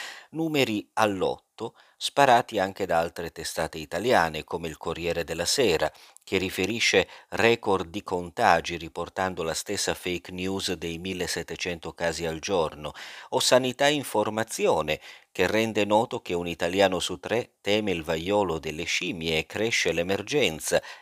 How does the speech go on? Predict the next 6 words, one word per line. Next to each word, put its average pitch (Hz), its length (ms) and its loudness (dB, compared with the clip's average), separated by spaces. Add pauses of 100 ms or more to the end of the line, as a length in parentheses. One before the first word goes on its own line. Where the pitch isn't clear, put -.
E 156 140 2
allora, 80 440 4 (520)
quali 202 300 0
sono 85 380 2
le 82 280 0
evidenze 80 840 -4